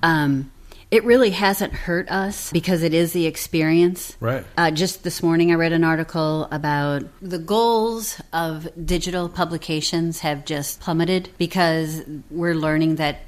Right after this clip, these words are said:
Speaker 1: just like you said, people wanna hold it. It's more of an experience, you know?
Speaker 2: Yeah. And I would honestly rather pay a few dollars or whatever for the magazine and hold it
Speaker 1: Mm-hmm.
Speaker 2: in my hands than I would probably go to a website that
Speaker 1: Mm-hmm.
Speaker 2: was desperate to get money, to the point where,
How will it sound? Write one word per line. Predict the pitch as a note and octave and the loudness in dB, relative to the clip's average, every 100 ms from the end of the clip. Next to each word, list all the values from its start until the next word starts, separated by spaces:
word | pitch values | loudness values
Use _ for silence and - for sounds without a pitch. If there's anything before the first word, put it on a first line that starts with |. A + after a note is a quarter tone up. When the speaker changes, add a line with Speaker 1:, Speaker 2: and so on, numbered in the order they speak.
| - | -16
Speaker 1:
just | - D3+ | -14 -8
like | D#3 D3 | -8 -8
you | C#3+ | -4
said, | D#3+ C#3 C#3+ | -2 -2 -6
people | D3 D3+ C#3+ | -10 -8 -4
wanna | C#3+ C#3 | -4 -4
hold | - D3 C#3 | -6 -6 -6
it. | C3+ | -10
It's | C#3+ - | -10 -6
more | G#3+ A#3 | -2 -2
of | G3 | 0
an | D#3+ | -2
experience, | - - - D3+ G#2 - - - - - - - - - - - | -4 -8 -8 -8 -10 -12 -14 -12 -12 -14 -18 -20 -20 -20 -20 -8
you | D#3 | -2
know? | C3 | 0
Speaker 2:
Yeah. | C3+ G#2 - - - | 0 -2 -8 -20 -8
And | C#3 C#3 | 0 2
I | |
would | D#3+ C3+ | 2 2
honestly | B2 C3 B2+ B2+ A2+ | 0 0 0 0 0
rather | A2 A#2 A2+ | 0 0 -2
pay | G#2+ A#2 A2+ A2 G#2+ A#2+ | -2 -2 0 0 -2 -6
a | |
few | - A#2+ | -4 -2
dollars | A2 G#2 A2 A2 G#2+ | 0 0 0 0 0
or | G#2 | 0
whatever | G#2 G#2+ A2 | 0 0 -2
for | A2+ | -2
the | G#2 | -2
magazine | G2+ G#2+ A2 G#2+ G#2+ G#2 | -2 -2 -4 -4 -2 -2
and | A2 | 0
hold | A#2 A2+ | 0 2
it | |
Speaker 1:
Mm-hmm. | A2 | 0
Speaker 2:
in | G2+ | 0
my | G2 | -2
hands | A2+ A#2+ G#2+ G2+ - A2 | -2 0 -2 -4 -10 -6
than | A2+ G#2+ | -4 -2
I | G#2 | -2
would | A2 A#2 A2 | 2 2 2
probably | A2+ G#2 G2+ G#2 | -2 -4 -2 -4
go | G2 A2 G#2+ | -2 0 0
to | - A#2 G#2+ - | -2 -2 -2 -2
a | A2 | -2
website | G#2+ G#2+ G#2 - G2+ G2+ - - - - | 0 0 0 -4 -2 -4 -6 -20 -16 -8
that | D#3+ | -2
Speaker 1:
Mm-hmm. | E3 D#3 | 0 0
Speaker 2:
was | A2 F#2+ | 0 -2
desperate | A2 A#2+ A#2 G#2 | -2 0 0 -4
to | G2 | -4
get | G#2+ F2+ | -4 -2
money, | G#2+ C#3 A#2 G#2+ | 0 0 0 -2
to | A#2+ | -4
the | G#2+ | -6
point | G2+ A2+ G#2 | -4 -4 -2
where, | G#2 G2+ G#2+ | -2 -2 -4